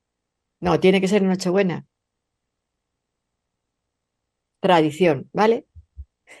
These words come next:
No hay que romper las tradiciones. Bueno, quien quiera creer en ellas está en su derecho,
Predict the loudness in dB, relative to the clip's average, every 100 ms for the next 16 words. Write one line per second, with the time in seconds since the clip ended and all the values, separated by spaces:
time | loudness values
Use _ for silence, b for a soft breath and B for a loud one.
0 | b 2 2 4 4 4 4 2 2 2
1 | 4 4 2 0 0 -2 -8 -2 0 0
2 | -6 _ -14 -14 _ _ _ _ _ _
3 | _ _ _ _ _ _ -16 -16 0 2
4 | 2 2 2 4 2 2 2 0 -2 -2
5 | -6 0 0 0 -2 0 2 2 0 -6
6 | -8 -8 -8